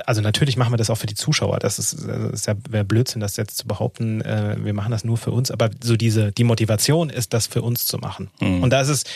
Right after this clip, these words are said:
Speaker 1: das ist auch ganz schön. Der Ma-, äh, Marc ist in dem Fall derjenige, der halt mehr so der, der Kletter-,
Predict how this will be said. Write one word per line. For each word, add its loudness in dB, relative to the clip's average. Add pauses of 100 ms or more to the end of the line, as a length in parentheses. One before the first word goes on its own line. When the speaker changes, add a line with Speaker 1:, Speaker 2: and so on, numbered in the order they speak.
(220)
Speaker 1:
das 4
ist 4
auch 2
ganz 0
schön. 4
Der -2
Ma-, -2
äh, -2
Marc 2
ist -2
in -4
dem -2
Fall -2
derjenige, 0
der 0
halt -2
mehr 2
so 0
der, 0
der -4
Kletter-, 2